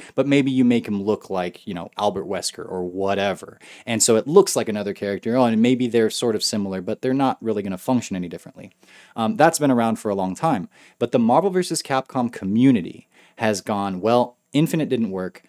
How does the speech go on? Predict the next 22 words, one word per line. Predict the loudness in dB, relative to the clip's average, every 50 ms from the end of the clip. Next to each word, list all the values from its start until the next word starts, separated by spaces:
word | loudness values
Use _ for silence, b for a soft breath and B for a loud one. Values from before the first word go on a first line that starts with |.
| b b
This | -4 -4 -4
franchise | -2 0 0 0 0 0 0 0 0 0 0 -2
feels | 0 0 0 0 0
like | -2 -6
it's | -6 -8 -8
frozen, | -6 -2 0 0 0 0 -2 -2 -2 0
maybe | 0 0 0 0 -2
dead. | -4 -4 -4 -4 -6 -8 -10 -10
Uh, | -8 -8 -8 -6
maybe | -4 -2 2 4 4 4 4 2 0
something | 0 0 0 0 0 0 0
else | 0 0 -2
will | -4 -6
come | -2 -2
out | 0 0 0
in | -2
the | -4
future | -4 -4 -4 -4 -2 -2 -2
now | -2 -2
that | -4 -6 -6 -6
Disney | -6 -4 -4 -4 -6 -6
owns | -8 -8 -8 -8 -10 -12